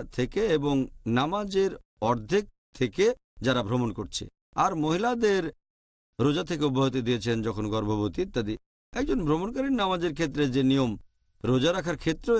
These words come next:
একরকম একটা নিয়ম আছে। এখন বেশিরভাগ ফুকাহা, বেশিরভাগ বিশেষজ্ঞের যদিও মতভেদ আছে, তবে নামাজের ক্ষেত্রে তারা বলেন যে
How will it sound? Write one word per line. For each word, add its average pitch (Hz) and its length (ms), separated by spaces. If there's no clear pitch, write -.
একরকম 135 400
একটা 120 180
নিয়ম 120 200
আছে। - 200
এখন 151 200
বেশিরভাগ 240 480
ফুকাহা, 170 360
বেশিরভাগ 156 420
বিশেষজ্ঞের 135 520
যদিও 147 300
মতভেদ 135 400
আছে, 131 140
তবে 233 160
নামাজের 180 360
ক্ষেত্রে 139 320
তারা 277 200
বলেন 233 260
যে 240 80